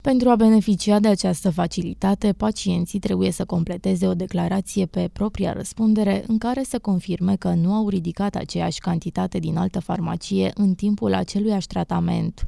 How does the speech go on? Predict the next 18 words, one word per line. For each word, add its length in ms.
Această 440
măsură 420
vine 220
în 80
contextul 560
unei 400
preocupări 560
sporite 520
pentru 300
accesul 580
rapid 400
la 120
tratamentul 680
necesar 640
în 160
cazuri 380
de 80
urgență. 840